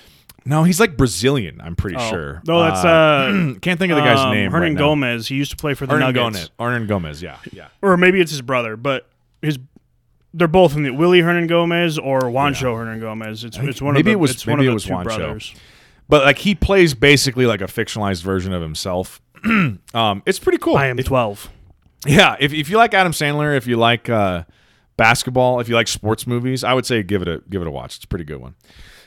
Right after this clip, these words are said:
Speaker 1: Um, next up is Glass Onion: A Knives Out Mystery. So this is the sequel to Glass, or s-, sorry, not Glass Onion, sequel to Knives Out, which came out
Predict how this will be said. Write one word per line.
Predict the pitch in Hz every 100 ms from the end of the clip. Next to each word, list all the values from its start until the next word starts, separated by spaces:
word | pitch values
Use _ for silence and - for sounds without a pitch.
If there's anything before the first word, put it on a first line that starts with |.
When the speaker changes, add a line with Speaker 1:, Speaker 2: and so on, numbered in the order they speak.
| -
Speaker 1:
Um, | 135 143 135 123 - -
next | 135 170 -
up | 170 151 -
is | 123 120 117 113 101 - -
Glass | 95 113 143 156 -
Onion: | 127 131 127
A | 104
Knives | 104 101 113 107
Out | 110 104 85
Mystery. | 95 92 - 65 67
So | - 113
this | 107 120
is | 131 120
the | 113 107 101 95 90 -
sequel | - - 135 - 123 117
to | 110 - 110 98
Glass, | 110 110 110 -
or | 110 104
s-, | 90 -
sorry, | - 110 82 76 -
not | 101 80
Glass | 87 80 85 -
Onion, | 85 80 78 90 -
sequel | - - 131 113
to | - 110
Knives | 95 98 104 90 98
Out, | 139 123 - _ _ _ - - - -
which | 117 -
came | 143 131
out | 120 113 -